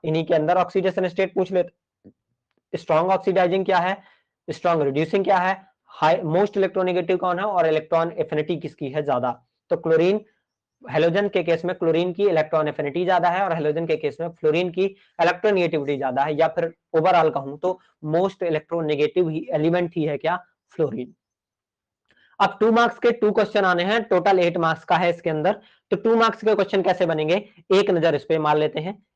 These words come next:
एक नजर इसको समझ लेते हैं, क्योंकि ये जितने भी question लिखे हुए हैं इनका सबका solution आपके पास वीडियो लेक्चर के फॉर्मेट में पहले से ही है। कह रहा है, "Why halogens are strong oxidizing agent?" ये बहुत repeated question है एमपी board का।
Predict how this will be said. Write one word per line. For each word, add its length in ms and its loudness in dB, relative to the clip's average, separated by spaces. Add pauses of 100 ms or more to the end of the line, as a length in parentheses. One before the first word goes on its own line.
एक 160 2
नजर 200 0
इसको 220 -6
समझ 280 -4
लेते 280 -2
हैं, 160 -10
क्योंकि 260 -8
ये 100 -4
जितने 300 -2
भी 80 2
question 280 -2
लिखे 220 -4
हुए 120 -2
हैं 60 -2
इनका 200 -2
सबका 400 0
solution 580 -2 (340)
आपके 360 0
पास 400 0 (260)
वीडियो 260 0
लेक्चर 320 0
के 80 -2
फॉर्मेट 440 -6
में 100 -6
पहले 300 -4
से 120 -10
ही 200 -8
है। 60 -20 (380)
कह 60 6
रहा 120 6
है, 140 0
"Why 300 4
halogens 440 0
are 200 0
strong 480 -2
oxidizing 540 -4 (100)
agent?" 260 0 (360)
ये 200 2
बहुत 460 0
repeated 440 0
question 340 -2
है 220 -8 (220)
एमपी 260 -4
board 240 -6
का। 140 -16